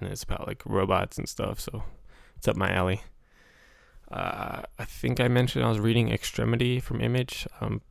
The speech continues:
probably gonna wait for the trade paperback. I know that you're supposed to pick up the issues to help them out with sales and stuff, but I started at issue two, so if I could find issue one, that'd be awesome, but I think I'm gonna have to wait.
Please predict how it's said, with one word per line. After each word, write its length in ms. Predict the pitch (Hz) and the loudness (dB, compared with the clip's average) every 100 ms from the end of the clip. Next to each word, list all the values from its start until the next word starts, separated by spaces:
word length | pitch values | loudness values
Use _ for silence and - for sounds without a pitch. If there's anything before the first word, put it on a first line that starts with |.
| - | 2
probably 240 | - 127 | 4 6
gonna 180 | 120 110 | 4 4
wait 180 | 104 107 | 2 0
for 100 | - | 0
the 80 | 104 | 2
trade 240 | - 107 | 2 2
paperback. 460 | 107 104 101 98 - | 2 4 4 2 0
I 100 | 101 | 0
know 160 | 101 | 2
that 160 | 98 95 | 2 2
you're 80 | 95 | 0
supposed 400 | - - 107 - | -2 2 2 2
to 60 | |
pick 160 | 107 113 | 2 2
up 100 | 107 | 2
the 120 | 117 | 0
issues 420 | 104 - 104 107 - | 0 0 0 0 -2
to 100 | 101 | -2
help 240 | 110 117 - | -2 -4 -6
them 180 | - 101 | -2 0
out 480 | 98 101 - - - | 2 0 -2 -6 -6
with 140 | - - | -6 -6
sales 380 | - 104 101 104 | -4 0 0 0
and 100 | 104 | -4
stuff, 400 | - 104 95 - | -2 -2 -2 -8
but 220 | - - - - - - - - - | -6 -6 -8 -18 -20 -20 -20 -16 -6
I 80 | 120 | -2
started 400 | - 110 104 98 | 4 6 6 4
at 160 | 98 - | 0 -2
issue 260 | 107 110 | -4 -4
two, 320 | 98 - 104 | -4 0 0
so 120 | 92 101 | 0 -2
if 80 | |
I 100 | 95 | -2
could 160 | 95 98 | -2 -2
find 300 | - 104 110 | 2 4 4
issue 300 | 95 - 107 | 0 -2 -4
one, 240 | 101 95 | -2 -2
that'd 100 | 101 | -2
be 120 | 101 101 | -2 -2
awesome, 400 | 95 - 104 98 | -2 -4 -6 -6
but 240 | 101 - - - - - - | -8 -10 -14 -20 -20 -20 -8
I 40 | |
think 120 | 107 | -2
I'm 60 | 98 | 0
gonna 100 | 95 | 0
have 100 | 90 | -4
to 100 | 95 | -4
wait. 360 | 95 95 - | -4 -4 -6